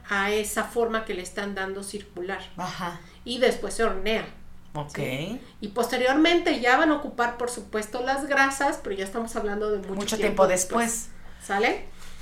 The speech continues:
Speaker 2: Perdón,
Speaker 1: Y,
Speaker 2: Azte.
Speaker 1: pero los bagels no se fríen, ojo.
Speaker 2: No, no, no.
Speaker 1: Primero se, se blanquean, digamos, o sea,
Speaker 2: Ajá.
Speaker 1: se sumergen en agua
Speaker 2: Se
Speaker 1: caliente.
Speaker 2: blanquean.
Speaker 1: Es que es el
Speaker 2: Ujú.
Speaker 1: término correcto
Speaker 2: Sí, claro.
Speaker 1: culinariamente hablando, porque,
Speaker 2: Sí, sí,
Speaker 1: bueno,
Speaker 2: sí.
Speaker 1: que habría que hacer un paréntesis, ¿no?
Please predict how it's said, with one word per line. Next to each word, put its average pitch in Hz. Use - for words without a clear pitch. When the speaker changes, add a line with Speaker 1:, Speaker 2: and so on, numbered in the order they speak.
Speaker 2:
Perdón, 233
Speaker 1:
Y, 220
Speaker 2:
Azte. 196
Speaker 1:
pero 269
los 247
bagels 294
no 254
se 269
fríen, 269
ojo. 233
Speaker 2:
No, 247
no, 262
no. 262
Speaker 1:
Primero 254
se, 262
se 196
blanquean, 208
digamos, 247
o 247
sea, 175
Speaker 2:
Ajá. 190
Speaker 1:
se 190
sumergen 214
en 220
agua 196
Speaker 2:
Se 349
Speaker 1:
caliente. 254
Speaker 2:
blanquean. 247
Speaker 1:
Es -
que 240
es -
el 262
Speaker 2:
Ujú. 262
Speaker 1:
término 302
correcto 233
Speaker 2:
Sí, 311
claro. 302
Speaker 1:
culinariamente 240
hablando, 202
porque, 185
Speaker 2:
Sí, 247
sí, 254
Speaker 1:
bueno, 240
Speaker 2:
sí. -
Speaker 1:
que 269
habría 320
que 311
hacer 269
un 269
paréntesis, 208
¿no? 214